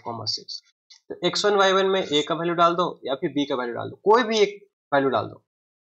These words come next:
उस line में लाई करने वाला कोई भी एक point का value डाल दो,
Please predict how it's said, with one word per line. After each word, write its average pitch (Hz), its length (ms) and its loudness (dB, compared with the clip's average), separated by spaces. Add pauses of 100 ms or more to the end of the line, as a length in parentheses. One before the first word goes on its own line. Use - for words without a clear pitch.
(560)
उस 214 280 2
line 170 360 4
में 202 320 -2 (320)
लाई 143 240 6
करने 165 320 0
वाला 151 260 2 (160)
कोई 202 200 4
भी 233 120 -4 (160)
एक 175 200 -6
point 156 280 0
का 160 80 0
value 135 280 -2
डाल 123 240 2
दो, 202 120 -2